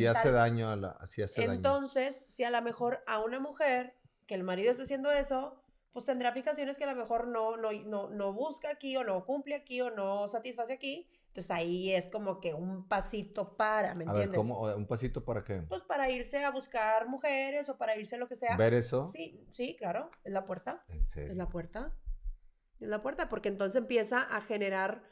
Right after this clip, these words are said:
Speaker 1: una, una, un entorno no real en tu mente. Eso no es lo real,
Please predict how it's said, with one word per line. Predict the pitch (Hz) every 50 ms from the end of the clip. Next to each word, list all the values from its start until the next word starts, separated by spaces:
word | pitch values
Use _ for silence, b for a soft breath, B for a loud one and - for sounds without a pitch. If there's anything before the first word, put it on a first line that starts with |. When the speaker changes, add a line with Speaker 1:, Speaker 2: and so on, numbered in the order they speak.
| b b b b b b b
Speaker 1:
una, | 233 226 233 233 233 233 233 240 240 240
una, | 226 233 226 226 226 226 -
un | 240 240 240
entorno | 233 240 240 233 - 240 233 226 233 233 240
no | 240 233 233 226 226 226 220 214
real | 220 226 240 233 208 196 208
en | 214 220
tu | 208 - 185
mente. | 180 190 233 247 208 - - - 170
Eso | 175 208 233
no | 254 247
es | 226
lo | 220
real, | 220 196 170 160 156 160 170 156